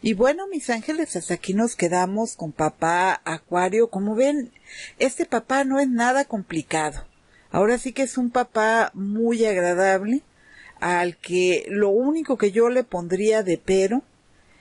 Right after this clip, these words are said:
es que suelen huir cuando hay demasiados problemas y muchas veces el desapego es muy grande con los hijos y que no dicen con mucha frecuencia "te quiero".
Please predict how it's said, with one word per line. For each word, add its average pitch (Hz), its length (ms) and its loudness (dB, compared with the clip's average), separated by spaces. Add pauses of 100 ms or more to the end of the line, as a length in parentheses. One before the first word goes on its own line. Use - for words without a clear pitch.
(140)
es 220 220 0
que 262 140 0
suelen 240 580 2
huir 214 400 -2
cuando 170 320 0
hay 196 120 2
demasiados 180 1400 0
problemas 214 680 0
y 196 60 -6
muchas 196 420 -4
veces 208 400 -2
el 175 160 2
desapego 180 640 0
es 190 80 0
muy 190 180 -4
grande 180 360 -2
con 170 200 -6
los 160 220 -6
hijos 220 480 -4 (460)
y 233 140 -2
que 262 120 2
no 285 200 2
dicen 302 440 0
con 208 240 -2
mucha 226 300 -2
frecuencia 208 840 2
"te 147 240 -2
quiero". 147 540 0